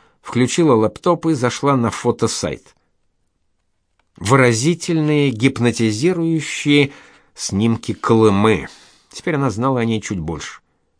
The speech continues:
Неделю назад Марина рассматривала фотографии Агеева с отчуждённым восторгом. Теперь же они казались родными. Она резко захлопнула крышку ноутбука,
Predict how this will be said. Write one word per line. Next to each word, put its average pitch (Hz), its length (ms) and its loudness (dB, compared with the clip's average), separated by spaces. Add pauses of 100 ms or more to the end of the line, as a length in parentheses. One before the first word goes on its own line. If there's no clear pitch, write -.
(540)
Неделю 110 400 2
назад 107 460 2
Марина 143 680 4
рассматривала 127 880 0
фотографии 123 580 -2
Агеева 151 480 4 (240)
с - 140 -2
отчуждённым 143 920 2
восторгом. 131 680 2 (960)
Теперь 190 480 0
же 180 180 -2
они 170 300 2
казались 110 720 0 (760)
родными. 90 640 -2 (720)
Она 131 280 2 (160)
резко 135 420 -2
захлопнула 135 640 2
крышку 139 480 0
ноутбука, 117 580 0